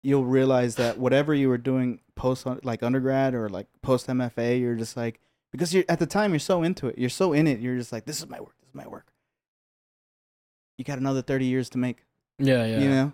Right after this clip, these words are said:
Speaker 1: And it's just like, it's a marathon.
Speaker 2: Yeah,
Speaker 1: Pace
Speaker 2: yeah.
Speaker 1: yourself.
Speaker 2: Yeah, yeah, for sure,
Speaker 1: <laughs>
Speaker 2: for sure.
Speaker 1: That's my, that's, that's my philosophy, I think.
Speaker 2: How much time do you spend in the studio?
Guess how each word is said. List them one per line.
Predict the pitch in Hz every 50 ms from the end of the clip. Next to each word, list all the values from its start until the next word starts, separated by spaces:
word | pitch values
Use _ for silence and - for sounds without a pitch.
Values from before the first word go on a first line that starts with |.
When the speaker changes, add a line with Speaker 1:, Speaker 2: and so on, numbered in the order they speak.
| - _ -
Speaker 1:
And | 131 131
it's | 127 127
just | 127 120 120 131
like, | 127 120 113 - _ _ _ _ _ _ _ _ _ -
it's | - 147
a |
marathon. | 143 151 151 139 120 - 113 101 92 101 - _ _ _
Speaker 2:
Yeah, | 135 123 120
Speaker 1:
Pace | 151 143 139 120
Speaker 2:
yeah. | 123
Speaker 1:
yourself. | 113 110 110 98 95 - _ _ _ _
Speaker 2:
Yeah, | 135 135 131 131 127
yeah, | 123 120 110
for | - 185 120
sure, | - - 131 123 113
Speaker 1:
<laughs> |
Speaker 2:
for | - 131
sure. | 120 - 175 196
Speaker 1:
That's | - 175
my, | 170 160 156 151
that's, | 151 165 160 - 151 160
that's | 151 160 160 -
my | 160 143 139 135 131 123 117 110 - _
philosophy, | - 131 120 110 110 - 110 107 113 110
I | 110 107
think. | 110 107 95 - _ _ _
Speaker 2:
How | - 151 160
much | 165 156 139 -
time | - 143 143 139
do | 131
you | 127
spend | - - 139 127
in | 127 127
the | 123
studio? | - - 139 135 135 123 113 104